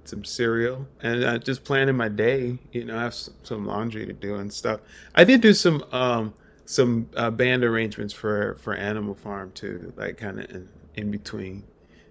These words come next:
So I guess that's kinda the, the thing I do is, like, between doing, like, like, regular human being stuff, I'm, like, always creating something or doing something to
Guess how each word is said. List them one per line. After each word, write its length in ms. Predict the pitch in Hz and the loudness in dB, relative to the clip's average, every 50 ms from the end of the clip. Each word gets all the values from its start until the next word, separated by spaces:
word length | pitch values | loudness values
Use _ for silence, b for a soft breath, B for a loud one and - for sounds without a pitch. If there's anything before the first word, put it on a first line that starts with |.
| b b _ | b b _
So 120 | - - | 2 4
I 40 | 139 | 6
guess 160 | 156 175 170 | 8 6 6
that's 160 | 175 170 160 | 4 2 0
kinda 260 | - - 160 151 139 131 | 2 2 4 6 6 6
the, 140 | 120 117 | 6 4
the 360 | 110 117 120 123 110 113 110 110 | 2 0 -2 -2 0 0 0 0
thing 300 | - 127 123 117 110 113 | 0 0 0 0 0 0
I 120 | 107 98 | -2 -2
do 320 | 98 101 - 104 110 107 104 | -4 -4 -4 -4 -2 -2 -2
is, 160 | 104 101 - | -4 -4 -6
like, 240 | 104 98 101 - - | -6 -6 -6 -8 -12
between 380 | 113 104 - - 113 113 104 104 | -14 -12 -10 -8 -6 -6 -4 -4
doing, 280 | 101 101 95 92 95 | -4 -4 -6 -6 -6
like, 220 | 92 95 92 90 - - - - | -6 -6 -6 -8 -8 -12 -14 -10
like, 160 | - 95 101 - | -8 -6 -4 -2
regular 380 | 110 113 107 104 113 107 107 101 | 0 0 0 0 -2 -2 -4 -4
human 360 | 95 113 110 104 101 101 101 | -4 -6 -4 -4 -4 -4 -4
being 340 | 101 107 101 104 104 104 104 | -4 -4 -4 -4 -4 -6 -6
stuff, 400 | 104 - - 117 113 104 - - | -6 -4 -2 -2 -2 -4 -6 -8
I'm, 160 | 107 107 95 | -8 -6 -6
like, 220 | 95 95 95 98 - b b b b b | -6 -4 -6 -6 -8 b b b b b
always 440 | - 107 113 113 107 107 104 104 104 | -8 -6 -4 -2 -2 -2 -4 -4 -6
creating 520 | - - 107 104 104 101 101 104 107 104 104 | -8 -8 -6 -4 -2 -2 -2 -4 -6 -8 -8
something 480 | - - 113 107 - 110 107 104 104 104 - - | -8 -8 -8 -6 -6 -6 -6 -6 -8 -12 -14 -12
or 340 | 107 101 101 104 107 - - - | -10 -8 -8 -8 -10 -12 -10 -4
doing 240 | - 123 120 113 104 | -2 -2 -2 -2 -4
something 380 | - 117 110 - - 107 104 | -6 -8 -8 -8 -10 -10 -8
to 240 | 101 101 101 101 - | -8 -10 -10 -12 -14